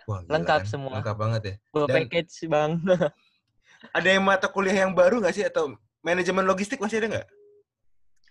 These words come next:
Speaker 2: Manajemen logistik itu dulu namanya itu kalau nggak salah manajemen rantai pasok ya.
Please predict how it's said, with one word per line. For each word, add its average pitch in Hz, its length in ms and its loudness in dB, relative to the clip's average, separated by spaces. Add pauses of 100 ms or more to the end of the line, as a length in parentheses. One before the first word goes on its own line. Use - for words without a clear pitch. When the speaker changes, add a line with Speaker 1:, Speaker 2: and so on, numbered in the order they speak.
(260)
Speaker 2:
Manajemen 180 580 2
logistik 185 640 0
itu 226 480 4
dulu 180 540 2 (160)
namanya 175 500 0
itu 180 160 -4
kalau 208 240 2
nggak 175 220 0
salah 190 340 2
manajemen 165 880 -6
rantai 165 480 -2
pasok - 560 -4
ya. 139 100 0